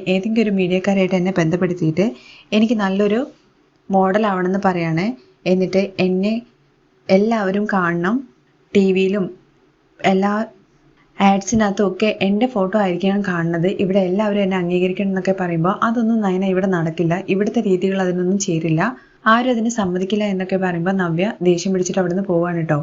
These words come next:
പക്ഷെ ഇവരുടെ ഈ സംസാരം ജലജ കേൾക്കുന്നുണ്ട്. ജലജ അരികിലേക്ക് വന്നിട്ട് ചോദിക്കുന്നുണ്ട്, "നിങ്ങളുടെ സംസാരമൊക്കെ ഞാൻ കേട്ടു, നീ എന്തിനാ അവളോട് അത് എതിർത്ത് പറഞ്ഞത്? ഈ സംഭവം ഇവിടെ ആർക്കും ഇഷ്ടമല്ല എന്നുള്ള കാര്യം അമ്മയ്ക്ക് അറിയാലോ" എന്ന് പറയുമ്പോൾ, "അതെ, ആർക്കും ഇഷ്ടമല്ല. അതുകൊണ്ട് തന്നെ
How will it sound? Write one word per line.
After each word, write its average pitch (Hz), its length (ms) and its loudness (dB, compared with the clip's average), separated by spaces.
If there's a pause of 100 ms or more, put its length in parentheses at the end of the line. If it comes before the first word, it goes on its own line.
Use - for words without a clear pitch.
(280)
പക്ഷെ 208 260 -4
ഇവരുടെ 220 220 0
ഈ 226 80 0
സംസാരം 190 520 0
ജലജ 170 300 0
കേൾക്കുന്നുണ്ട്. 170 600 0 (380)
ജലജ 180 340 2 (100)
അരികിലേക്ക് 190 440 0
വന്നിട്ട് 190 260 0
ചോദിക്കുന്നുണ്ട്, 185 580 0 (480)
"നിങ്ങളുടെ 185 340 2
സംസാരമൊക്കെ 214 600 0
ഞാൻ 202 180 0
കേട്ടു, 170 320 0 (120)
നീ 240 180 2
എന്തിനാ 208 280 0
അവളോട് 180 300 2
അത് 185 180 2 (200)
എതിർത്ത് 175 340 0
പറഞ്ഞത്? 170 500 0 (600)
ഈ 214 120 4
സംഭവം 214 400 0
ഇവിടെ 202 160 0
ആർക്കും 190 320 0
ഇഷ്ടമല്ല 202 320 0
എന്നുള്ള 196 240 0
കാര്യം 196 260 0
അമ്മയ്ക്ക് 180 280 -2
അറിയാലോ" 185 320 2
എന്ന് 190 100 0
പറയുമ്പോൾ, 175 460 0 (200)
"അതെ, 170 300 0 (180)
ആർക്കും 226 340 0
ഇഷ്ടമല്ല. 156 440 -2 (560)
അതുകൊണ്ട് 226 460 2
തന്നെ 170 300 -2